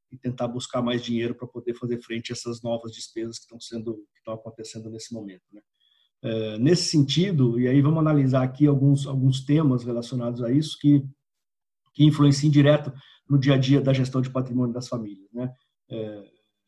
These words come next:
obviamente tem outras coisas sendo discutidas ali no Congresso, mas eu, eu vou focar um pouco nas questões mais, é, relacionadas diretamente a esse tema,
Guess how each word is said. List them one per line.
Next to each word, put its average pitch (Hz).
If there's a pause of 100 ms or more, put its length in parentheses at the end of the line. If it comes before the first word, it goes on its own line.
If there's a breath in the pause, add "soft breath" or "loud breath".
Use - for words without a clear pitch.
(300)
obviamente 127
tem 160
outras 160
coisas 147
sendo 147
discutidas 139
ali 135
no 139
Congresso, 143
mas 139
eu, 151
eu 143
vou 165
focar 151
um 143
pouco 151
nas 156
questões 151
mais, 151 (380 soft breath)
é, 147
relacionadas 139
diretamente 143
a 131
esse 131
tema, 151